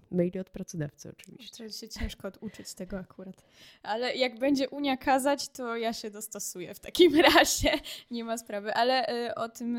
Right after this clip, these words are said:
Speaker 2: klimacie, e, jesteśmy na Śląsku, górnictwo,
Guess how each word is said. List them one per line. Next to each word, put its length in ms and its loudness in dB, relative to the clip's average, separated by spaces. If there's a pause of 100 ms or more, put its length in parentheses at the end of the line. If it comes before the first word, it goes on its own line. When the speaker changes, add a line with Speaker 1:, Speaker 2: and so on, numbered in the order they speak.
(160)
Speaker 2:
klimacie, 520 -8
e, 560 -6
jesteśmy 440 -12
na 100 -12
Śląsku, 680 -14
górnictwo, 1000 -10